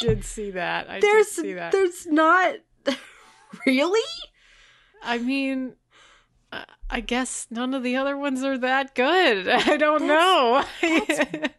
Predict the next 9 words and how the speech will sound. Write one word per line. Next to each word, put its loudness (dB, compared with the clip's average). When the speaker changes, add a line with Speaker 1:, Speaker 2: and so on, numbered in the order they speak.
Speaker 2:
baffling -2
to -10
me. -14
Speaker 1:
This -4
one 4
Speaker 2:
I 6
Speaker 1:
is 0
really 2
good. 2